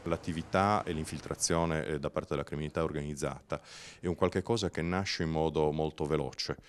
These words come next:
e quindi anche settori che non sono infiltrati o che non lo sono ancora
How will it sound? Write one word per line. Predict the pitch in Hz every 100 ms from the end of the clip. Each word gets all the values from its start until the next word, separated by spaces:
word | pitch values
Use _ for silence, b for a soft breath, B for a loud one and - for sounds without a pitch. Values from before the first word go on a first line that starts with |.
| B B
e | -
quindi | - 95 82
anche | 98 101
settori | 90 - - 98 87 76
che | 78
non | 76
sono | - 95 92 76 -
infiltrati | 87 - - 104 80 -
o | 71
che | -
non | 80 76
lo | 73
sono | - 92 76
ancora | 78 - 69 67 90